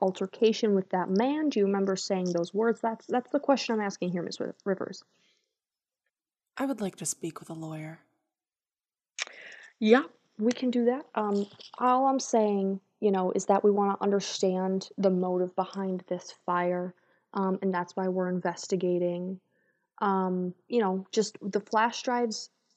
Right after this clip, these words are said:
Speaker 1: from our perspective, from the forensic evidence we have, look to be the source of the fire, and it looks to be intentional arson. So my only line of questioning here is just to understand,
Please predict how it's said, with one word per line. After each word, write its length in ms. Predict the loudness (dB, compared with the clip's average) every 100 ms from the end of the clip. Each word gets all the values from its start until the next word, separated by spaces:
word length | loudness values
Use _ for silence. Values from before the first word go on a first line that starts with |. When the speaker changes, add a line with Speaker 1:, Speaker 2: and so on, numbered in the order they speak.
| -20 -10
Speaker 1:
from 180 | -4 -2
our 140 | -2 -4
perspective, 500 | -6 -4 -6 -6 -8
from 200 | -4 -4
the 80 | -4
forensic 340 | -4 -4 -6 -6
evidence 340 | -6 -6 -2
we 80 | -2
have, 240 | 0 -4 -2
look 280 | -2 -2
to 140 | -4 -6 -4
be 360 | 0 2 2 2 -2 _
the 80 | -6
source 320 | -4 -6 -4
of 140 | -6 -6
the 80 |
fire, 380 | -4 0 0 2
and 80 | 0
it 80 | -2
looks 180 | -4 -6
to 80 | -4
be 100 | -2
intentional 520 | -2 -4 -6 -6 -6
arson. 420 | -6 -6 -8 -10
So 320 | -6 -4 -4 -6 -20 -20 _
my 140 | -4 0
only 240 | 2 2 4
line 180 | 4 0
of 100 | -2
questioning 440 | -4 -4 -2 -4
here 260 | -2 0 0
is 140 | -2
just 260 | -6 -6 -8
to 140 | -4
understand, 840 | -2 -4 -6 -6 -4 -4 -4 -4